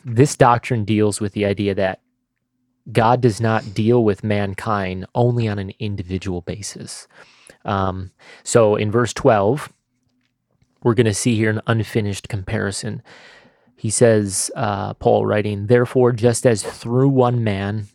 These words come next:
sin entered the world, and death through sin, and so death spread to all man because all sinned." Now, if,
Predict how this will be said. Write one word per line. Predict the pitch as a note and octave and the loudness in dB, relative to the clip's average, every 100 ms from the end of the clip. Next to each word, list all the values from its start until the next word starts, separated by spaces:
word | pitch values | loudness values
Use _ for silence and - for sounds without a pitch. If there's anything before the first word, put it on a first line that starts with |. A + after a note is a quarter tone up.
| _ | _
sin | - - B2 A#2+ | -8 0 0 0
entered | A#2 A2+ A2+ | -2 0 0
the | G#2 | 0
world, | F#2+ F#2 F#2 F#2 - - _ _ _ | -2 -2 -4 -6 -12 -20 _ _ _
and | - G#2 G2 | -6 -4 4
death | A2+ G#2 | 4 4
through | - G#2 | -2 -8
sin, | F#2 - C#3 G2+ F#2 G2+ - _ _ _ _ - | -6 2 2 2 -2 -8 -12 _ _ _ _ -6
and | G#2+ | -2
so | - G#2 | 0 0
death | G2 A#2 A#2+ | 4 4 4
spread | - - A2+ G#2+ | -2 2 4 4
to | - | 0
all | - A2 A#2+ | 2 4 4
man | A2+ F#2+ F#2+ F#2+ F#2 - | 2 -2 -4 -8 -12 -8
because | A2 G#2+ F#2+ | -4 -4 -4
all | - G2 F#2+ | -4 -4 -4
sinned." | - G2+ F2+ A2+ - _ - _ _ - | -4 -6 -6 -14 -20 _ -20 _ _ -2
Now, | A#2+ G#2+ | 0 0
if, | G2+ - | -2 -10